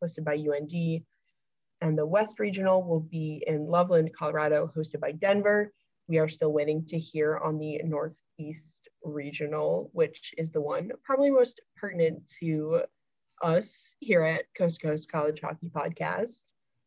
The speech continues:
And then the winner of each regional will advance to the Frozen Four, my favorite part of the tournament. Obviously, it's some of the best hockey you watch all year. So April eighth to tenth, they will be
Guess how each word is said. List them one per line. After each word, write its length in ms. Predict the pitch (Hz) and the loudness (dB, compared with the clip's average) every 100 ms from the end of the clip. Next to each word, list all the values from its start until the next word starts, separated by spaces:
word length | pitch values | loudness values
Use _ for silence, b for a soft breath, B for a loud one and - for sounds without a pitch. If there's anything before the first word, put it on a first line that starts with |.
| _ _ _ _ _ | _ _ _ _ _
And 200 | 185 180 | 0 2
then 420 | 180 175 170 170 165 - | 4 6 6 4 2 -4
the 180 | 175 180 | -2 2
winner 320 | 190 220 214 | 6 6 6
of 160 | 185 180 | 4 -2
each 240 | 175 - | -6 -6
regional 480 | 185 180 180 175 170 | -4 0 2 2 4
will 120 | 170 | 4
advance 420 | 160 156 151 - | 4 2 -2 -6
to 80 | _ | _
the 80 | 147 | -8
Frozen 440 | - 156 156 151 156 | 0 0 0 -4 2
Four, 500 | 233 226 226 226 226 b b b _ 180 | 8 8 8 6 2 b b b _ 0
my 480 | 170 175 175 190 208 - _ _ _ _ | 2 6 6 4 0 -12 _ _ _ _
favorite 300 | 190 180 - | 2 2 2
part 220 | 208 190 | 4 4
of 80 | 190 | 2
the 60 | 208 | -4
tournament. 420 | 208 196 196 190 | -2 2 2 2
Obviously, 500 | 175 170 175 170 170 | 2 2 0 -2 -2
it's 340 | 170 - - - | -2 -8 -18 -4
some 140 | 165 | -2
of 160 | 160 160 | 0 -2
the 60 | |
best 260 | 160 156 - | -2 -2 -2
hockey 340 | 170 165 160 160 | -6 -4 -4 0
you 120 | 151 | 2
watch 260 | 147 151 | 0 0
all 200 | 160 151 | 0 2
year. 500 | 156 156 151 147 170 - _ _ _ | 2 0 -2 -2 -4 -6 _ _ _
So 260 | - 165 170 | -4 0 0
April 300 | 180 165 170 - | 0 0 0 2
eighth 300 | 226 240 - - _ - - | 2 2 -4 -20 _ -14 -4
to 280 | 165 156 311 - | -2 -2 -6 -6
tenth, 340 | 247 254 - _ _ _ _ _ _ - | 0 0 0 _ _ _ _ _ _ -8
they 340 | 165 165 165 | 2 4 4
will 200 | 160 156 | 2 0
be 360 | 156 156 156 170 | 0 -4 -6 -8